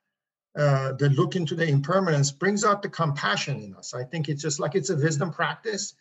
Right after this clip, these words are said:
but it directly looks at the compassion also, because, uh, we're not here for a very, uh, long time. I mean, there is not, uh, any reason for anything that,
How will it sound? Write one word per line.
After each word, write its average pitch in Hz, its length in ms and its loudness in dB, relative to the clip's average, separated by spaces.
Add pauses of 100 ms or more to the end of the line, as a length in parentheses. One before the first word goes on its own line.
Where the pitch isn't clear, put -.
(360)
but 165 140 2
it 156 100 0
directly 180 500 -6
looks 170 220 -20
at 165 80 -20
the 160 80 -20
compassion 160 580 -14
also, 156 400 -14
because, 160 520 -2 (1160)
uh, - 380 -20 (400)
we're 554 180 -4
not 415 280 4 (600)
here 170 260 2
for - 220 -2
a - 40 2
very, 185 300 2
uh, 160 240 6
long 180 280 2
time. 180 500 2
I 135 120 -6
mean, 143 220 -2
there 143 180 2
is 143 160 -6
not, 151 320 4
uh, 147 40 2
any 147 640 4
reason 156 440 6
for 143 200 4
anything 147 560 2
that, 135 280 2